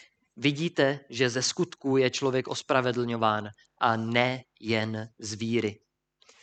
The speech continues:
Já jako teolog, kazatel, tak tady musím odolat tomu pokušení teď jít na půlhodinovou přednášku o Tečně, jak, eh, půlhodinovou přednášku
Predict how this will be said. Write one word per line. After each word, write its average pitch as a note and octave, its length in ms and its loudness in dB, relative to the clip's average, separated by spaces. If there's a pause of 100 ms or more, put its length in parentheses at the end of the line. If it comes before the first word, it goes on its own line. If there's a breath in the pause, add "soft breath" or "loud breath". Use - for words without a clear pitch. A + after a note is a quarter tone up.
(2250 soft breath)
Já D#3 300 6
jako D#3 440 2 (180)
teolog, D3 540 2
kazatel, C3 480 0
tak B2+ 160 -4
tady C#3 180 2
musím C#3 380 -2
odolat B2+ 560 2
tomu C3+ 220 0
pokušení C3+ 680 -2 (300 loud breath)
teď - 320 -2 (420)
jít C3+ 380 0 (320)
na A#2 300 -4 (220)
půlhodinovou C#3+ 680 2
přednášku C3 680 0
o B2+ 120 -2
Tečně, C3 460 -2
jak, B2 180 0 (240)
eh, A#2 180 -2 (320)
půlhodinovou D3 520 4
přednášku C3 680 0